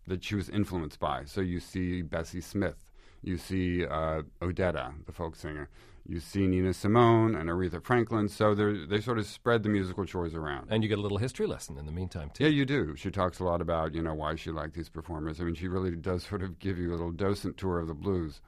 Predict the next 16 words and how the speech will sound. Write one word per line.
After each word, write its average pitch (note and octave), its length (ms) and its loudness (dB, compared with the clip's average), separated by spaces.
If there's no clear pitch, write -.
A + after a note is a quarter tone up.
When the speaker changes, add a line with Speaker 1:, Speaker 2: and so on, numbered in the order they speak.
Speaker 2:
How D3+ 180 4
does F3+ 220 2
this C#3 160 4
show C#3+ 220 2
compare A2+ 420 2
to G#2+ 200 0
a G2 40 4
lot G2 240 0
of F#2 80 0
other F#2+ 180 0
shows F2 360 -2
that F2+ 100 -2
have F2 80 -2
been F2+ 100 0
on E2+ 140 -2
Broadway F2 480 -2